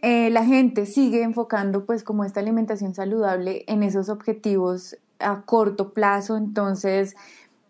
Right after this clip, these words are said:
puede que en algún momento sí lleguen a alcanzar su objetivo, "Wow, bajé de peso, no sé qué, súper bien", entonces ya como bajé de peso,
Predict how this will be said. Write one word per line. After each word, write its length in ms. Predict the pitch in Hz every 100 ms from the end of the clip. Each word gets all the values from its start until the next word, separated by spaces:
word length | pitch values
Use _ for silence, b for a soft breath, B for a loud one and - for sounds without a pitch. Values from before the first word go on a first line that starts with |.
| -
puede 320 | 262 240 233
que 100 | 254
en 120 | 254
algún 260 | 254 233 226
momento 480 | 233 262 226 214 294
sí 440 | - 233 220 233
lleguen 320 | 220 202 202
a 40 | 220
alcanzar 420 | 220 220 220 190
su 80 | 220
objetivo, 560 | 214 240 277 285 262
"Wow, 400 | 233 285 285 285
bajé 260 | 254 226 233
de 120 | 226
peso, 480 | 220 285 294 269 269
no 100 | 247
sé 140 | 226
qué, 260 | - 277 277
súper 300 | 262 233 214
bien", 360 | 208 277 294 254
entonces 420 | 247 240 220 226
ya 220 | 196 247
como 320 | 254 262 277
bajé 300 | 269 254 240
de 120 | 226 220
peso, 380 | 254 277 359